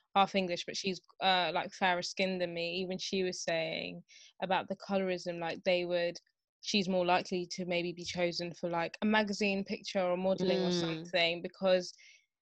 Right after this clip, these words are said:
Speaker 1: she still ticks the ethnicity box without
Speaker 2: Mm-hmm.
Speaker 1: looking maybe
Speaker 2: Ethnic.
Speaker 1: like, yeah,
Speaker 2: Yeah.
Speaker 1: like a black woman, if that makes sense. And it was
Speaker 2: Yeah,
Speaker 1: just
Speaker 2: yeah,
Speaker 1: like,
Speaker 2: yeah.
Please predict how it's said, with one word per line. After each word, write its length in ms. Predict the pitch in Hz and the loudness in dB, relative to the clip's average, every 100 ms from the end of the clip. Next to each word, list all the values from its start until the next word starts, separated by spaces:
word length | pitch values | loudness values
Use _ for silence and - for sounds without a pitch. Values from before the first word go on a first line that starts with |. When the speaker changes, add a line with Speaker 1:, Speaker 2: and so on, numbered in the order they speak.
| _ _ _ _ - | _ _ _ _ -4
Speaker 1:
she 180 | - 208 | 0 0
still 340 | - - 196 | 0 2 2
ticks 320 | 190 208 - - | 2 -4 -4 -2
the 100 | - | -2
ethnicity 720 | 170 - 202 190 196 - 185 | -2 0 2 2 -4 -6 -6
box 340 | - 175 - - | -4 -6 -6 -6
without 380 | 180 175 165 185 | -2 0 0 0
Speaker 2:
Mm-hmm. 220 | 180 185 | 0 2
Speaker 1:
looking 560 | 190 180 175 175 180 - _ _ _ _ _ _ _ _ - | 2 4 2 0 -8 -14 _ _ _ _ _ _ _ _ 0
maybe 260 | 185 180 160 175 | 4 6 4 2
Speaker 2:
Ethnic. 80 | 170 | 2
Speaker 1:
like, 300 | 170 170 - - - _ | 0 -2 -6 -18 -20 _
yeah, 260 | 202 196 175 | 2 6 6
Speaker 2:
Yeah. 60 | 175 | 4
Speaker 1:
like 180 | 143 | 4
a 220 | 190 180 175 160 _ 196 | 4 4 0 -4 _ 4
black 280 | 175 165 - 175 | 4 4 -2 0
woman, 460 | 185 175 165 175 | 2 2 -2 -4
if 100 | 190 - | -6 -4
that 160 | 175 | -2
makes 360 | 180 170 202 - | -2 -4 -4 2
sense. 400 | 190 170 - - | 2 2 -4 -2
And 80 | 190 | 0
it 60 | |
was 100 | 165 | 2
Speaker 2:
Yeah, 40 | 156 | 2
Speaker 1:
just 180 | 147 143 | 2 2
Speaker 2:
yeah, 100 | 139 | 2
Speaker 1:
like, 220 | 190 135 | 2 0
Speaker 2:
yeah. 240 | 131 131 | -4 -8